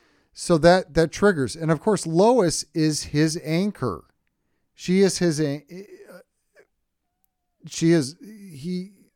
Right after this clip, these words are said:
he, his tether to this, to his life, to, to this earth, to everything else. So yes, it's gonna spark the memories.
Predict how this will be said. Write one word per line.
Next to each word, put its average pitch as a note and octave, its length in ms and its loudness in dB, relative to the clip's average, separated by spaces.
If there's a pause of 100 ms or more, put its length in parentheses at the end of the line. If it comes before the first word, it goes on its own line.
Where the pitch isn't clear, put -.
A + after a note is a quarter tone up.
(140)
he, E3+ 340 -10
his D3+ 280 0
tether D3+ 600 0
to C3+ 120 -4
this, B2 420 -4 (220)
to C3+ 120 -6
his B2+ 340 -2
life, B2 380 0
to, A#2 260 -6 (540)
to C3+ 140 -2
this A#2+ 320 -4
earth, C#3+ 400 0
to C3+ 160 -2
everything D3+ 540 -2
else. D#3 440 -2 (420)
So F3 220 0
yes, D#3 440 2
it's - 140 -12
gonna C#3+ 200 -6
spark C#3 440 -2
the C#3+ 60 -10
memories. B2+ 400 -4